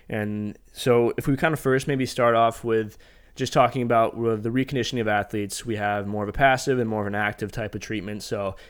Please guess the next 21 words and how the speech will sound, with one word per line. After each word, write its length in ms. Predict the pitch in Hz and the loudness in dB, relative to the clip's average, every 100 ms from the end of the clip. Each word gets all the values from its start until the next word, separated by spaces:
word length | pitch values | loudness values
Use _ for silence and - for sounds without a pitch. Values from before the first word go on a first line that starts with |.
| - | -8
if 80 | |
we 80 | 117 | -4
could 80 | 113 | -2
first 260 | - 143 - | 2 2 2
maybe 160 | 135 135 | 2 2
define 400 | - 139 160 170 | 4 6 6 6
those, 400 | 170 180 - - - - | 2 0 -4 -14 -20 -8
um, 460 | - 113 113 107 104 120 | -2 0 0 -4 -6 -4
your 80 | 131 | 0
definitions 540 | 131 - 123 - 127 | 0 0 -4 -4 -2
of 160 | 123 127 | 0 2
those, 400 | 123 123 120 - | 4 4 0 -2
kinda 240 | 127 123 | -2 0
what 160 | 117 120 | 2 2
are 180 | 117 | 2
they 100 | 117 | 2
with 140 | 117 117 | 0 -2
some 140 | 120 | -6
examples, 520 | 107 107 107 127 127 | -6 -6 -4 -2 -2
and 80 | 123 | -2
then 240 | 110 104 | -4 -4